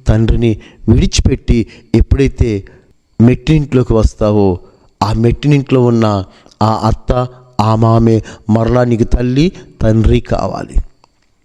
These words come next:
అప్పుడు నీవు దీవించబడతావు, అప్పుడు నీవు ఇల్లు కట్టే బిడ్డగా ఉంటావు. కాబట్టి ప్రతి స్త్రీ కూడా కుటుంబాన్ని కట్టే విధంగా,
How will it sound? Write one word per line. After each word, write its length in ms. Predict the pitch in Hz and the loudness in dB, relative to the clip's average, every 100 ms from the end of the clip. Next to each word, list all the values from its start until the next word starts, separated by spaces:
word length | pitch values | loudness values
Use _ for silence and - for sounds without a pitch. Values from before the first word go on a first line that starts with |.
| _ - - | _ -16 -8
అప్పుడు 340 | 113 - 170 180 | -6 -2 0 2
నీవు 200 | 160 117 | 2 2
దీవించబడతావు, 920 | 104 120 117 - 104 98 - - 92 - - - - | 0 -2 -6 -6 -4 -6 -6 -6 -6 -10 -20 -14 -6
అప్పుడు 220 | 120 - 147 | -2 -2 0
నీవు 120 | 131 | 2
ఇల్లు 240 | 143 185 | 4 2
కట్టే 380 | - 156 - 143 | 0 -2 -2 -4
బిడ్డగా 400 | 120 113 110 107 | -2 -2 0 0
ఉంటావు. 440 | 90 98 - - - _ _ _ _ - | -2 -8 -10 -12 -16 _ _ _ _ -4
కాబట్టి 360 | - - - | 0 0 0
ప్రతి 320 | - 135 - - | -2 -2 0 -2
స్త్రీ 280 | - 151 | -2 -2
కూడా 440 | 170 156 120 104 98 - - - | -2 0 0 0 -2 -6 -10 -4
కుటుంబాన్ని 480 | 123 160 151 131 | -2 -2 -2 -2
కట్టే 380 | 123 113 - 143 | -2 -2 -2 -4
విధంగా, 520 | 127 110 107 101 95 | -2 -2 0 0 0